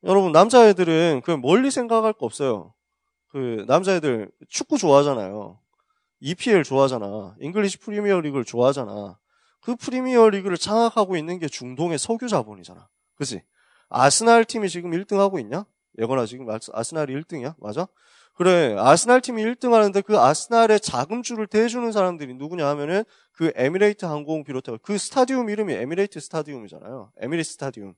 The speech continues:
그래서 아랍에미레이트, 그 아-, 아랍에미레이트 이 중동 석유 자본이 그 팀을 사들이는 거야. 아니면 큰 자금을 대는 거야. 맨체스터 시티 같은 팀은 만수르라는 부자가 나와가지고 이 팀을 사들인다면 모든 걸 다 뒤집었어.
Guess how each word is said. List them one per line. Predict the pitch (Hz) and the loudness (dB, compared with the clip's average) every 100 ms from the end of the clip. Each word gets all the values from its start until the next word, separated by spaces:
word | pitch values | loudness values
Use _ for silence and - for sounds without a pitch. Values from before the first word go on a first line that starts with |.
| _ _ _ _ _ _ | _ _ _ _ _ _
그래서 | 202 208 135 | 4 6 6
아랍에미레이트, | 98 160 202 185 180 202 202 - 151 | 8 8 8 4 2 2 2 -2 -8
그 | 147 165 | -8 -8
아-, | - 127 - | -4 -4 0
아랍에미레이트 | 151 208 202 190 196 190 | 4 6 4 0 -2 -2
이 | 165 143 | -4 -4
중동 | 139 143 139 180 | -6 -12 -6 -4
석유 | 190 - 240 247 | -4 -4 -6 -2
자본이 | 220 196 208 226 | 2 2 0 -4
그 | 247 180 | -6 -8
팀을 | - 262 226 | -10 -6 -6
사들이는 | - 226 233 220 151 | -2 -4 -4 -6 -4
거야. | 104 | -2
아니면 | 110 175 214 135 _ _ | -2 0 0 0 _ _
큰 | - - 294 | -12 -2 -2
자금을 | 262 120 117 190 | 0 -6 -4 -4
대는 | 190 110 139 | -2 -2 -4
거야. | 175 107 - _ _ _ _ _ _ | -2 -4 -6 _ _ _ _ _ _
맨체스터 | 127 180 - 254 - | -2 0 0 -2 -2
시티 | 208 - 247 | -2 -4 -4
같은 | 240 196 185 | -2 -2 -2
팀은 | 170 165 170 233 _ _ _ | -10 -6 -6 -6 _ _ _
만수르라는 | 117 156 208 240 214 185 160 | 0 0 -2 -4 0 2 0
부자가 | 127 120 135 165 170 | -6 -2 2 4 4
나와가지고 | 127 135 139 131 | 2 2 0 -4
이 | 131 | -8
팀을 | 170 - 208 | -8 -8 -6
사들인다면 | 185 165 180 196 180 | -6 -6 -6 -4 -4
모든 | 135 185 262 | -2 -4 -2
걸 | 294 | -4
다 | - | -4
뒤집었어. | 185 175 180 170 - | -8 -10 -8 -8 -8